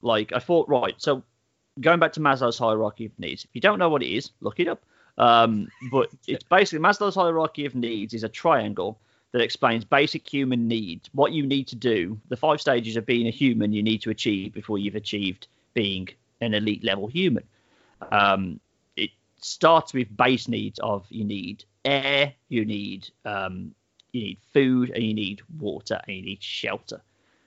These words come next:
Speaker 1: Once you've got those, you then qualify to try and go after level two, which is security and, like, having all those things long term. Then you
Speaker 2: Hmm.
Speaker 1: move up to three, which is the love level, where you get in, um, you know, you have a relationship, you can breed, et cetera, et cetera.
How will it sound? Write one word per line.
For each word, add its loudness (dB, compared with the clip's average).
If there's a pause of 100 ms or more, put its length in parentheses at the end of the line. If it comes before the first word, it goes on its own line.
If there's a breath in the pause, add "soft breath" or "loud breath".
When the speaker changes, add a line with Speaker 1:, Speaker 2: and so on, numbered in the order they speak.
(140)
Speaker 1:
Once 2
you've 0
got 2
those, 4
you -8
then 2
qualify 2
to -4
try 4
and 0
go 2
after -2
level -4
two, 0 (340 soft breath)
which 2
is 0
security 2
and, 0
like, 0
having -2
all 0
those 0
things -6 (160)
long 0
term. -4 (400)
Then 6
you 2
Speaker 2:
Hmm. 0
Speaker 1:
move 4
up -2
to -8
three, 2
which -2
is -4
the -4
love 4
level, 4
where 4
you 0
get -2
in, 0
um, -2 (560)
you 6
know, 8
you 4
have 4
a -2
relationship, 2
you -4
can -6
breed, 0
et -6
cetera, -8
et -18
cetera. -2